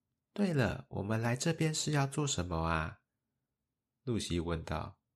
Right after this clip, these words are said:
“我，我也不太晓得耶。”赛罗姐姐一边傻笑一边说。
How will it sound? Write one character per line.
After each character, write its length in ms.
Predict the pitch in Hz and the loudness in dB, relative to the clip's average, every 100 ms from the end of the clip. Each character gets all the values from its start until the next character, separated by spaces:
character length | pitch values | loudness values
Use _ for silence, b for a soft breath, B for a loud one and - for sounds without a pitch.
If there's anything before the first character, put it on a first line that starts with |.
| _ _ _ _ _ _ _ _ _ _ _ _ _ _ _ _ | _ _ _ _ _ _ _ _ _ _ _ _ _ _ _ _
“我， 760 | - 104 110 110 110 113 113 - | -2 0 0 0 -2 -2 -4 -6
我 180 | - 117 | -4 0
也 160 | 135 120 | 4 2
不 160 | - | 0
太 240 | - 127 117 | 0 0 0
晓 460 | - - 85 69 | -2 -2 0 0
得 320 | 65 80 78 | -2 -2 0
耶。” 500 | 78 87 87 78 - - _ _ _ _ _ _ | 0 0 0 -2 -8 -16 _ _ _ _ _ _
赛 320 | - - 135 101 | -8 0 2 2
罗 220 | 87 82 | 0 -2
姐 260 | - - | -4 -6
姐 420 | - - 62 - - | -6 -6 -6 -6 -8
一 80 | - | -12
边 260 | - 82 80 | 0 2 4
傻 300 | - - - | 2 -2 -4
笑 260 | - 73 | -2 0
一 120 | 80 | 0
边 260 | 80 82 85 | 0 0 0
说。 520 | - - 90 92 110 | -2 -2 0 -2 -6